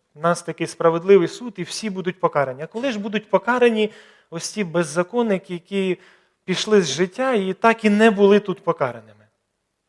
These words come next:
Знаєте, далі, е, присяжні, суддя, всі мовчали. І він, продовжуючи свою промову, каже: «Вони обов'язково будуть покарані. Якщо не тут на землі,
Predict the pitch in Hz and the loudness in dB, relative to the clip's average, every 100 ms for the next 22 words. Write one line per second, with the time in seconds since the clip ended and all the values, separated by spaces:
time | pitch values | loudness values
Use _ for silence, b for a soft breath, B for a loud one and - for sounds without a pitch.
0 | _ 143 165 165 135 185 180 170 151 b | _ -4 -4 -4 0 2 4 2 0 b
1 | b b b _ 151 139 - 135 - 180 | b b b _ -12 -12 -14 -6 4 4
2 | 156 160 147 - 170 175 - 160 156 - | 4 -6 -10 -4 0 0 -2 -6 -6 -4
3 | 214 208 180 - b b b b b 180 | 0 0 0 -4 b b b b b -8
4 | 202 175 180 196 175 - 170 165 175 170 | -8 -4 0 0 0 -8 -10 -8 -10 -10
5 | 170 208 180 160 165 143 151 143 160 175 | -6 -2 -2 -2 -6 -4 -6 -6 -4 -2
6 | 151 156 139 - 180 190 160 143 139 - | -2 -4 -6 -10 -6 -6 -8 -12 -16 -16
7 | 120 127 110 107 110 _ _ _ _ _ | -16 -16 -20 -20 _ _ _ _ _ _
8 | _ _ _ _ 151 - - 220 175 208 | _ _ _ _ -10 -6 -2 -2 -2 -4
9 | 202 165 147 147 165 226 262 | -4 -2 -2 -4 -8 -10 -14